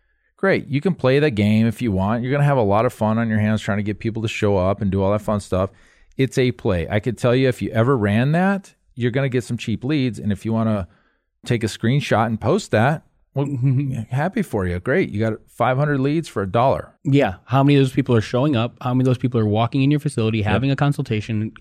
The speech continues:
Speaker 2: actually interested in joining a new membership?
Speaker 1: Yep.
Speaker 2: It's gonna be a very small
Speaker 1: And pay-,
Speaker 2: percentage.
Speaker 1: and paying for it.
Speaker 2: And paying for it, exactly.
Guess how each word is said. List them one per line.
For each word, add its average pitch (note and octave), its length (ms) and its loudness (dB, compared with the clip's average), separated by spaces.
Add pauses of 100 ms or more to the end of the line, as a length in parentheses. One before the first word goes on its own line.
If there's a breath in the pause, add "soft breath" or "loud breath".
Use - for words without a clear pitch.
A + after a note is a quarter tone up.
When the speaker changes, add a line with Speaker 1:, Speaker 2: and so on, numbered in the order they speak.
(120)
Speaker 2:
actually C#3 500 2
interested B2+ 640 2
in G#2+ 140 2
joining C3+ 540 4
a A#2+ 140 2
new A2+ 180 4
membership? G#2 600 0
Speaker 1:
Yep. D#2+ 240 -2 (140)
Speaker 2:
It's - 100 -20
gonna A#2 120 0
be A2 80 2
a G2 40 2
very G2+ 200 0
small G2+ 200 0
Speaker 1:
And G2+ 80 -2
pay-, - 100 -4
Speaker 2:
percentage. F2+ 300 -4
Speaker 1:
and F#2+ 100 -2
paying G2 260 2
for D2 220 -4
it. - 80 -8
Speaker 2:
And A2 80 -6
paying C3 260 2
for F2+ 200 -10
it, G2+ 40 -16
exactly. G2 420 -10